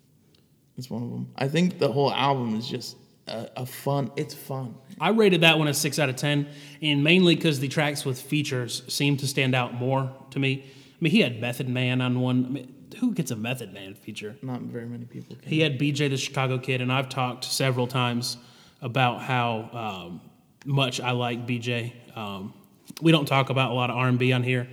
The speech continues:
Speaker 2: but B J the Chicago Kid, not to
Speaker 1: You're a
Speaker 2: troll
Speaker 1: big fan of
Speaker 2: Jaquez.
Speaker 1: him. <laughs>
Speaker 2: If we're gonna rate those two, B J the Chicago Kid is the king of R and B.
Speaker 1: Yeah.
Speaker 2: In my
Speaker 1: Jacquees is,
Speaker 2: opinion.
Speaker 1: I, I don't even, I,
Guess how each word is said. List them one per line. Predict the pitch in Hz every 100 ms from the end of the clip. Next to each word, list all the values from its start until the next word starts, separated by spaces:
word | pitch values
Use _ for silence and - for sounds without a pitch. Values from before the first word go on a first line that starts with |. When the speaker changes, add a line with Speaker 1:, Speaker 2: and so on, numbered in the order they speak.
| - - - _ 131
Speaker 2:
but | 123
B | 120 123
J | 123 120
the |
Chicago | 113 - 123 120
Kid, | 123 127 123
not | 123 123
to | - 117 -
Speaker 1:
You're | 151 175
a |
Speaker 2:
troll | 156 151
Speaker 1:
big | 143
fan | 143
of | 143
Speaker 2:
Jaquez. | 156 135 139
Speaker 1:
him. | - - - -
<laughs> | 151 - - - - - - 143 - -
Speaker 2:
If | 151 156
we're | 156
gonna | 160 151
rate | 156 143
those | 160 147
two, | - 143 135 127 - - - - _ -
B | 165
J | 156 143
the |
Chicago | 127 139 143 127 127
Kid | 135
is | 123 117
the | 127
king | 135 123
of | 120
R | 120
and | 113
B. | 110 107 - -
Speaker 1:
Yeah. | - - - 208 175 _ _ _ _ _ _ - - _ 196 240
Speaker 2:
In | 180
my | -
Speaker 1:
Jacquees | 123
is, | - - 104
Speaker 2:
opinion. | 135 -
Speaker 1:
I, | 180 170 160
I |
don't | 175 180 160
even, | 143 147 -
I, | 165